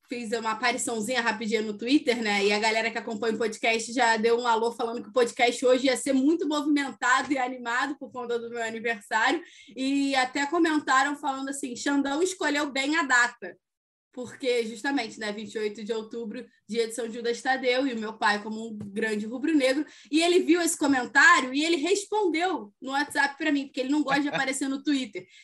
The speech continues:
E aí ele disse assim, "Avisa que eu realmente escolhi,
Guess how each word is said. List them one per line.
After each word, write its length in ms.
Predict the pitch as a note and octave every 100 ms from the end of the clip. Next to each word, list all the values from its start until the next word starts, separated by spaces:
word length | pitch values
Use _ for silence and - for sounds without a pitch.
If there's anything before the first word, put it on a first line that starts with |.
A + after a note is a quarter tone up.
| G#3
E 120 | B3+
aí 180 | C4+ C#4
ele 160 | C#4 C#4
disse 320 | A#3 C#4+ D#4
assim, 340 | C#4+ A#3+ G#3 G#3
"Avisa 500 | D#4 C#4+ C#4+ F4+ F4+
que 140 | F4+
eu 80 | E4+
realmente 520 | C#4+ E4+ E4+ D4+ E4
escolhi, 540 | D#4 - F4 D4+ C#4+